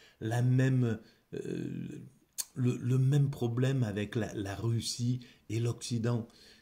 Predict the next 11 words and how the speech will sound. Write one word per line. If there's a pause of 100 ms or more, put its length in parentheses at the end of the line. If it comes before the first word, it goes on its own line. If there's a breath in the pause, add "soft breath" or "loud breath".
(220 loud breath)
Qu'est-ce
que, (480 loud breath)
pourquoi
il
y
a
cette,
ce, (600 loud breath)
euh,
cette
opposition,